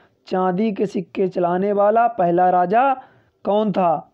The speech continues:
चार ऑप्शन आपके सामने हैं, आपको सही उत्तर बताना है।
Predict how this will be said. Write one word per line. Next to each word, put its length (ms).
चार 180
ऑप्शन 260
आपके 220
सामने 340
हैं, 100
आपको 280
सही 140
उत्तर 180
बताना 420
है। 240